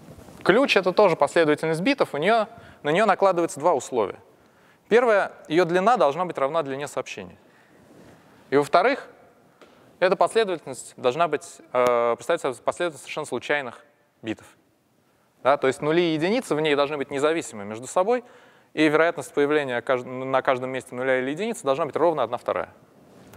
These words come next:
Значит, ну, какая-то вот я напишу, я не отвечаю за случайность. Ключ. Как получить зашифрованное сообщение?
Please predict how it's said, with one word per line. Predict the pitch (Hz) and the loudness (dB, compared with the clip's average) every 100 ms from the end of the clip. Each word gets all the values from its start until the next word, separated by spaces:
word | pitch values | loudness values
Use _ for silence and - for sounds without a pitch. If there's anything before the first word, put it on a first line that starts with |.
| - - - - | -20 -20 -20 -8
Значит, | - 117 - | -2 -2 -2
ну, | 285 | -4
какая-то | - 139 123 110 | 0 2 2 0
вот | 101 - | -4 0
я | 107 101 101 | 2 0 -6
напишу, | 113 - - 185 151 - - _ - | -10 -8 -2 -2 -2 -6 -20 _ -2
я | 110 | -2
не | 120 | 0
отвечаю | 117 131 - 113 | -2 -4 -2 -2
за | 98 | -2
случайность. | - 131 - 208 120 - - - - _ - - - - - - - - - - - - - - - - - - - - - - - - - - - - - - - - - - - - - - - - - - - - - - - | -8 -10 -4 -4 -6 -14 -20 -20 -20 _ -14 -14 -10 -12 -14 -20 -14 -12 -12 -20 -20 -14 -14 -14 -20 -20 -20 -20 -20 -16 -16 -16 -20 -6 -6 -6 -4 -4 -4 -8 -10 -10 -12 -4 -2 -2 -8 -8 -20 -20 -20 -20 -18 -18 -18 -14 -4
Ключ. | - 190 131 - - - - - - - - - - - - - - - - | 2 2 2 -4 -10 -18 -18 -18 -18 -18 -18 -18 -18 -18 -18 -18 -16 -16 -4
Как | - 196 - | 2 2 6
получить | 214 214 254 | 6 6 4
зашифрованное | 165 156 170 - 196 175 151 | 4 2 -2 2 2 4 2
сообщение? | 123 151 156 - 131 98 | 2 0 0 -2 -2 -2